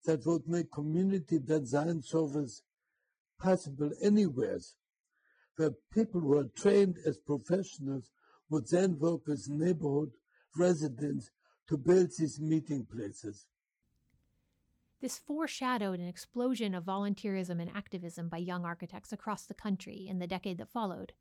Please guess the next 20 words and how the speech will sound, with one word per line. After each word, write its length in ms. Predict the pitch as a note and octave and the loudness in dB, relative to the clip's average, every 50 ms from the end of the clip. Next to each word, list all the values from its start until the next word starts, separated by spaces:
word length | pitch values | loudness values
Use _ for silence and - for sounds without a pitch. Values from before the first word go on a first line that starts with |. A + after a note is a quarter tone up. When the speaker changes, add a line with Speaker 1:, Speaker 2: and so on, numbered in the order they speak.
| _ _ _ _ _ _ _ _ _ _ _ _ _ _ _ _ - | _ _ _ _ _ _ _ _ _ _ _ _ _ _ _ _ -12
Speaker 2:
But 180 | B3 F3+ A#3+ A3 | -6 -4 0 0
even 260 | C4+ C#4+ D#4 D#4 D4+ | 0 0 0 -2 -2
in 100 | D4 C4 | 0 0
nineteen 420 | A#3+ A3+ A#3 G#3+ - G#3+ G3+ G3 | 0 0 0 -2 -2 -2 -2 -2
sixty-four, 800 | G3 - G#3 - - - G3 - - C4+ B3+ G#3+ F#3+ F3+ F#3 - _ _ _ _ _ - | -2 -4 -10 -14 -12 -12 -12 -10 -6 -6 -4 -4 -4 -6 -8 -12 _ _ _ _ _ -6
Marcia 320 | G#3+ G#3 A#3 - - D4 C4+ | -4 -2 -2 -2 -4 -4 -2
Rose 200 | C4+ C4 C4 B3+ | -2 -2 -2 -4
Shestak 540 | - - F#3+ F3 - - - E3 E3 - | -6 -8 -8 -8 -10 -10 -10 -10 -10 -10
had 160 | - - F#3 F3+ | -10 -10 -10 -10
a 40 | |
sense 440 | F3 - - - A3 A3 A3 - - | -10 -10 -8 -4 -2 -2 -2 -2 -4
of 120 | - F#3+ E3 | -10 -8 -6
the 100 | F#3+ F3+ | -6 -4
wider 420 | F3 F#3+ F#3 G3+ G#3 G3+ G3+ F#3+ | -4 -4 -2 -2 -2 -2 -2 -2
implications 720 | F#3 F#3 F#3+ F#3+ F3+ - A3+ G#3+ G3+ - - E3 D#3+ D#3+ - | -2 -4 -4 -6 -8 -6 -6 -6 -6 -6 -6 -8 -6 -6 -6
and 140 | E3 E3 F#3+ | -6 -2 0
impacts 420 | A#3 A3 - G#3+ F3+ - - - | 0 0 -2 -2 -10 -10 -10 -12
of 80 | F3 E3 | -12 -10
the 100 | E3 D#3+ | -10 -12
experiment. 680 | E3 - - - - F3+ E3+ D3+ C3+ B2+ - - _ | -12 -14 -14 -10 -10 -8 -8 -10 -12 -14 -18 -20 _